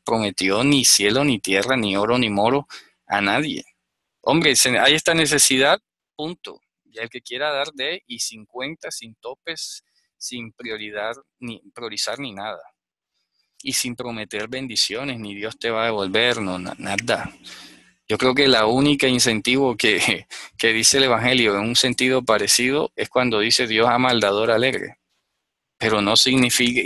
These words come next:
no te especifica qué significa eso. No te está diciendo enseguida, "Es que Dios le va a multiplicar al dador alegre". No. Dice que Dios ama. Ya, eso es todo.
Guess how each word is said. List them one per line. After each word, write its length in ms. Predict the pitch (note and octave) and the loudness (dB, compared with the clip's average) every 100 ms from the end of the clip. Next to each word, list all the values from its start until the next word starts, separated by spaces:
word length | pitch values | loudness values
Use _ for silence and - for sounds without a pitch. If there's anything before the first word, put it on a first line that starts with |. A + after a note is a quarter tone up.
| A#2+ | 2
no 140 | A#2+ | 4
te 80 | D3 | 2
especifica 1000 | - _ C#3+ B2 B2+ - C#3+ - F3+ - _ _ _ _ | 0 _ 2 4 4 2 0 2 0 -2 _ _ _ _
qué 180 | C3+ C3 | 2 4
significa 600 | - C3+ A#2+ B2+ A#2 A#2 | 4 2 0 -2 0 0
eso. 220 | F3 - - - - - _ _ _ - - - - _ | 0 -2 -8 -18 -20 -20 _ _ _ -18 -18 -18 -20 _
No 240 | A#2 A2 | 0 2
te 80 | A#2+ | 2
está 200 | C3+ C3 | 0 2
diciendo 360 | C3+ - C3+ C#3+ | 2 2 2 4
enseguida, 400 | C#3 A#2 B2+ C3 | 4 4 4 2
"Es 80 | - | 0
que 160 | B2+ | -8
Dios 240 | B2 C3+ C3+ | -8 -8 -8
le 80 | |
va 100 | A#2 | -8
a 40 | B2 | -8
multiplicar 580 | B2 A#2 - G#2+ A2 B2+ | -6 -2 -2 -2 -10 -8
al 80 | |
dador 300 | G#2 F#2+ G#2+ | -10 -12 -12
alegre". 340 | G2+ A#2 A2 - _ | -12 -12 -16 -20 _
No. 300 | G2+ G#2 G2 _ _ _ _ _ _ _ _ _ _ | -12 -12 -12 _ _ _ _ _ _ _ _ _ _
Dice 300 | _ G2 - | _ -8 -8
que 160 | C3 G#2 | -8 -12
Dios 240 | F2 F#2 G2 | -10 -10 -10
ama. 240 | F3+ - _ _ _ _ _ _ _ _ _ _ _ | -12 -14 _ _ _ _ _ _ _ _ _ _ _
Ya, 360 | - - A#2 D#3 _ _ | -16 -14 -14 -16 _ _
eso 200 | - - | -12 -12
es 120 | - | -12
todo. 340 | - E2+ A2 | -16 -16 -16